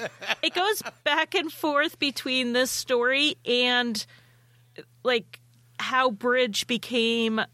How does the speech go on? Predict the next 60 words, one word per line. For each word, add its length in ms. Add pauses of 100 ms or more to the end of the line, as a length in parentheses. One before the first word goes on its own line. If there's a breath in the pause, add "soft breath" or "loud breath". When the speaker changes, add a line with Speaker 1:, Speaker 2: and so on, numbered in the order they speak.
(120)
Speaker 2:
a 100
really 320
popular 600
card 360
game 280
in 220
this 220
time. 420
So 240
it's, 220 (200 loud breath)
Speaker 1:
It's 80
about 140
the 60
Speaker 2:
it's 100
like 160
Speaker 1:
evils 220
Speaker 2:
a, 20
Speaker 1:
of 140
bridge? 680
Speaker 2:
it's 220
like 160
a 80
really 460
weird, 500 (220)
it's 160
a, 120 (200)
it's 180
an 100
interesting 540
book, 380 (340 loud breath)
you 140
know, 320 (160)
but 120 (240)
at 140
least 260
it's 200
divided 440
in 120
chapters. 520
So 100
if 120
you 60
don't 160
really 180
care 220
about 260
the 80
bridge 380
history, 520
you 120
can 160
just 180
skip 300
those 480
<laughs> 180
and 180
get 240
back 240
to 140
the, 320